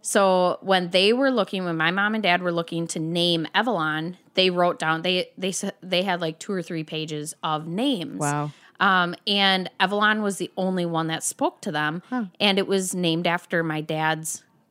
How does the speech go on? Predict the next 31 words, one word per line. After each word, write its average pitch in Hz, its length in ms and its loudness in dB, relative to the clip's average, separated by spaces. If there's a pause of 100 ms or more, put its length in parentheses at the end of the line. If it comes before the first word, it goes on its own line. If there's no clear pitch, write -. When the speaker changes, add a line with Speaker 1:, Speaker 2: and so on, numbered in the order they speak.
Speaker 1:
grandma. 175 320 0 (340)
Speaker 2:
Hmm. 277 260 2
Speaker 1:
And 180 160 0
my 196 220 4
dad 190 320 2
was 185 180 -6
the - 100 -10
oldest 170 380 -4
grandkid. 156 640 -8 (140)
Speaker 2:
Uh-huh. 151 300 -2 (100)
Speaker 1:
So 185 520 4
he 208 360 -4
was 185 120 -2
super - 480 -6
close 165 360 -6
with 165 100 -4
Speaker 2:
The 170 80 -4
Speaker 1:
his 170 60 -4
Speaker 2:
first, 165 120 2
Speaker 1:
grandma 156 340 -2
and 156 80 -2
Speaker 2:
yeah, 147 80 0
Speaker 1:
grandpa. 147 380 -2 (120)
Speaker 2:
yeah. 151 340 -6
Speaker 1:
Yeah. 165 240 -2
And 202 280 0 (280)
it's 208 200 -2
kind 202 180 2
of 190 80 -2
funny 190 240 2
because 175 560 -2